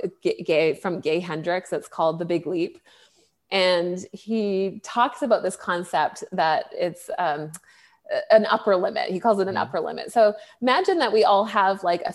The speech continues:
Speaker 1: thermostat setting in our life of how good our life can be, the things that we can have.
Speaker 2: Yep.
Speaker 1: And typically, if there's one area of our life that's excelling and it's rocking it out, and we're doing amazing and we're on fire, there's other areas of our life that are
Speaker 2: Yes.
Speaker 1: kinda in the toilet. <laughs>
Speaker 2: Yep.
Speaker 1: Right?
Speaker 2: Yep.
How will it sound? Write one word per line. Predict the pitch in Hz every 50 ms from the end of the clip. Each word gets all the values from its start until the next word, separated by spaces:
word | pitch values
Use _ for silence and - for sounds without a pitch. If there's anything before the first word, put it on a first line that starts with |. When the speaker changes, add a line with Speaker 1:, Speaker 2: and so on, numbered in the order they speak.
| - -
Speaker 1:
thermostat | 214 202 190 185 180 - - - 175 151 - -
setting | - - 175 160 165 160
in | 156
our | 156 151 147
life | 139 151 156 - -
of | 151
how | - - - 175 165
good | 175 160 165 151 139
our | 135 139
life | - - - 160 - -
can | 160 - -
be, | - - - - -
the | -
things | - - 240 233 233
that | 214 165
we | 175 180
can | 175 185 175
have. | 170 175 156 156 - - 190 _ _ - -
Speaker 2:
Yep. | - - - -
Speaker 1:
And | 208 226 226 226
typically, | - 466 466 480 - 440 - - 165 147 - 185 240 247 - _ _ _ _ _ _ _ _ -
if | - 277 - -
there's | 247 254 233 233
one | 233 233 247 277
area | 302 - 233 226 208 202 196
of | 196
our | 208 170 170 170
life | 147 160 165 190 180 -
that's | 156 - - -
excelling | 175 160 - - - 185 196 196 196 190
and | 180 156
it's | 147 -
rocking | 175 170 147 160 - - 160 156
it | 139 127
out, | 98 92 135 156 110 -
and | - 156
we're | - -
doing | - 208 220 226 220 202
amazing | 196 202 202 208 202 196 185 190 185 180 180 175 170
and | 160 160
we're | 165 170
on | 170 165 170
fire, | - - 151 147 147 147 147 151 151 156 202 -
there's | 175 170 165 208 - -
other | 240 294 320 254
areas | - 175 175 165 165 160
of | 165 160 160
our | 151 151 147
life | 147 147 143 160 170 185
that | 202 151 143 143
are | 139 135 135
Speaker 2:
Yes. | 135 - -
Speaker 1:
kinda | 170 156 147 - -
in | 147 151 143
the | 143
toilet. | - - 147 - - - - - 269 269 - - -
<laughs> | - - 190 - -
Speaker 2:
Yep. | 226 131 143 302
Speaker 1:
Right? | 302 - - 311 - - -
Speaker 2:
Yep. | - 131 131 139 - -